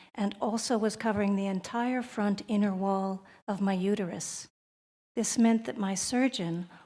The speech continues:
while performing a cesarean section, would have to cut directly through the placenta, which is essentially a spongy mass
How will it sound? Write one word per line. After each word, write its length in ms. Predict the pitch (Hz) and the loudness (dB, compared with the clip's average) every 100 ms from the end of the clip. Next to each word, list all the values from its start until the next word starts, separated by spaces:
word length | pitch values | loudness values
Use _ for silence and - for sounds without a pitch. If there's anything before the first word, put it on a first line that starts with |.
| _ | _
while 220 | 214 196 | 0 0
performing 520 | 196 220 233 220 208 202 | 0 -2 2 2 2 0
a 40 | |
cesarean 680 | - 196 190 196 190 180 180 | -2 -4 -2 0 0 0 -2
section, 640 | 196 185 - 196 226 247 - - - - | -4 -6 -6 -4 -4 -4 -14 -20 -20 -4
would 140 | 220 | -2
have 200 | 208 220 | 0 -2
to 100 | 233 | -2
cut 340 | 220 - 254 254 - - | -4 -2 -2 -4 -14 -4
directly 680 | 240 208 214 240 - 269 254 | 0 2 2 0 -2 -4 -4
through 440 | 240 - 214 202 | -4 0 2 2
the 100 | 190 | 0
placenta, 720 | 202 202 196 - 208 208 - 175 - - - _ | -2 -2 -2 0 -2 -2 -6 -10 -18 -20 -20 _
which 160 | 240 233 | -4 0
is 140 | 226 | 2
essentially 640 | 220 - 226 233 240 208 202 | 0 0 2 2 2 -2 -2
a 60 | |
spongy 600 | 190 - - 214 220 220 | -2 -4 2 4 4 4
mass 680 | 202 180 190 180 185 - | 2 0 0 -2 -2 -4